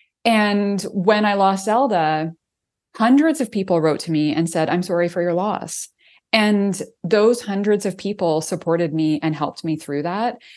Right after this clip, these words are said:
And every single one of those messages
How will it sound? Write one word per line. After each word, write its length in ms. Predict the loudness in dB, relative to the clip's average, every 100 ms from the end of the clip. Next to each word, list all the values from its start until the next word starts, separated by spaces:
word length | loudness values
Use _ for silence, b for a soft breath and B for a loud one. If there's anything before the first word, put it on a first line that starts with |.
| B
And 280 | 0 0 2
every 600 | 2 4 4 4 2 0
single 680 | 0 0 2 2 4 2 0
one 420 | 2 2 2 0
of 200 | -6 -2
those 320 | 0 0 -2
messages 840 | -2 -2 -2 0 -2 -2 -6 -10